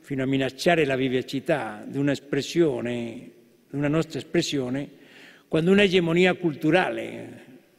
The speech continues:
e sociale tende a penetrare il cuore, è venuto il tempo della persona.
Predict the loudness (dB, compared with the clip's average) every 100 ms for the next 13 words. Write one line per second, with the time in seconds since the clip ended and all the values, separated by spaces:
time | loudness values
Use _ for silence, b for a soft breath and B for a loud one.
0 | _ -10 -6 -2 2 2 0 -2 2 2
1 | 2 -2 -4 -4 -2 -2 2 4 6 4
2 | 2 4 4 4 0 0 -2 -8 -20 -20
3 | B B B B B B 2 4 6 4
4 | 4 2 2 2 2 2 0 -6 -8 -10
5 | -14